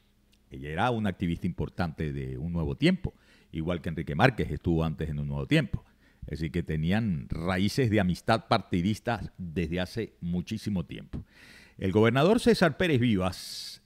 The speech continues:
ex gobernador del Táchira, ¿no? Eh, no sé qué carrizo es lo que tengo que hacer aquí. Vamos a ver. Pum, pum. Siempre,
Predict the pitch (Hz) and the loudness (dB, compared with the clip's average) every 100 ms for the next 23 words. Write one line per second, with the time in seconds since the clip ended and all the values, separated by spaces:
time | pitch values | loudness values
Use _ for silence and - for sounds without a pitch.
0 | - 147 - 120 120 120 98 113 95 85 | 0 0 4 4 6 4 4 4 2 0
1 | - 76 - 90 90 131 - _ _ - | -2 -6 -4 -2 -2 -4 -8 _ _ -6
2 | 104 165 196 _ _ - _ _ _ _ | -4 -4 -6 _ _ -20 _ _ _ _
3 | 107 98 98 95 92 90 87 85 82 78 | 2 6 6 6 6 4 4 2 2 2
4 | 76 73 73 78 80 78 78 71 67 69 | 0 -2 -2 -4 -4 -6 -6 -6 -8 -8
5 | 71 65 67 67 64 - 64 - 160 208 | -8 -8 -8 -8 -10 -12 -14 -10 -6 -6
6 | 165 - 67 65 71 123 175 - 65 64 | -6 -8 -10 -8 -4 -4 -6 -8 -8 -6
7 | 65 62 - - - 110 151 165 - 151 | -4 -6 -6 -10 -2 0 0 -2 -4 -6
8 | 160 | -6